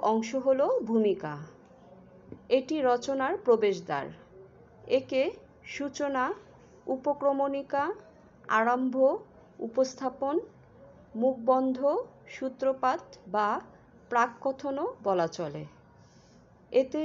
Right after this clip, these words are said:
যে বিষয় সম্বন্ধে রচনা লেখা হবে, তার আভাস এবং সংক্ষিপ্ত ধারণা প্রদানের চেষ্টা করা হয়।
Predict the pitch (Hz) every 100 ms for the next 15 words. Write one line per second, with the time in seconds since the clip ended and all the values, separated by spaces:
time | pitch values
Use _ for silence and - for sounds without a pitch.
0 | 269 214 220 220 233 - 269 269 370 -
1 | 226 233 254 262 262 233 403 - - -
2 | 202 226 240 262 277 285 269 277 285 233
3 | 214 202 277 - - - - 240 220 220
4 | - - 202 233 285 - - - - 220
5 | 233 262 392 - - - - 254 262 262
6 | 294 - - 285 220 202 202 226 240 254
7 | 220 214 226 226 277 440 - - - -
8 | - 254 247 - 247 220 196 170 156 117